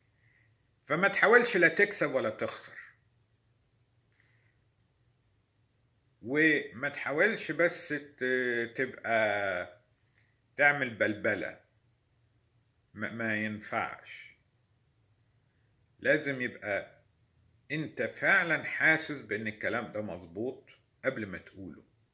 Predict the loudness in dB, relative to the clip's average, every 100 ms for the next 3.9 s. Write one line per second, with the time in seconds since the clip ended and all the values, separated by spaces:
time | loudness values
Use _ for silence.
0 | _ _ _ _ -20 -20 _ -4 -2 0
1 | 0 0 -4 -20 _ _ _ _ _ _
2 | -8 0 0 0 -4 0 2 2 2 0
3 | 0 -8 -12 -8 -6 -8 -6 -4 -4